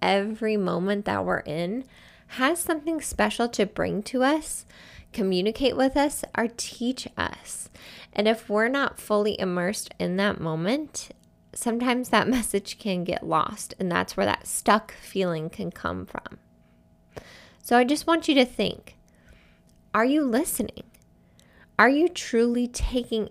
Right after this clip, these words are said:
in this very moment that you're in right now and all that it has to offer for you?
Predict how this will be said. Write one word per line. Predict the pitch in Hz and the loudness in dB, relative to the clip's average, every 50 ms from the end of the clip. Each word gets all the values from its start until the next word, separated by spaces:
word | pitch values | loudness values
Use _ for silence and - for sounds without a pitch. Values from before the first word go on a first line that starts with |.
| - | -2
in | - 208 214 233 240 233 220 | -2 0 0 0 0 -2 0
this | 202 175 185 - | -2 -2 -2 -4
very | - 175 202 - - 190 190 202 208 214 220 226 233 254 247 - - _ _ _ _ - | -8 -10 -6 0 2 4 4 6 6 4 4 4 2 0 -2 -4 -12 _ _ _ _ -6
moment | - 185 196 196 208 202 180 160 156 - - - - - 226 | -2 2 4 4 4 4 2 0 -2 -4 -8 -12 -12 -10 -4
that | - 190 185 | 0 0 2
you're | 185 - | 2 2
in | - - 196 196 196 180 170 | 0 0 -2 -2 -2 -2 -2
right | 175 175 180 185 180 196 | 0 0 0 0 0 -2
now | 196 208 196 180 170 170 - - - - - - - - _ - | 0 0 2 2 0 -2 -4 -6 -14 -20 -20 -20 -20 -20 _ -10
and | 220 220 208 - - _ - | -8 -8 -8 -8 -8 _ 2
all | 208 220 226 240 247 247 254 262 254 254 | 4 6 6 6 6 6 6 6 4 4
that | 247 226 214 214 | 4 2 2 2
it | 202 202 | 2 0
has | 202 - - 185 190 202 196 - - | 0 0 0 2 2 2 0 -2 -4
to | - - - | -6 -6 -4
offer | - 95 98 196 - 180 - - | -4 -4 -4 -4 -4 -4 -6 -6
for | - - - - | -6 -10 -8 -6
you? | 73 60 50 | -6 -4 -4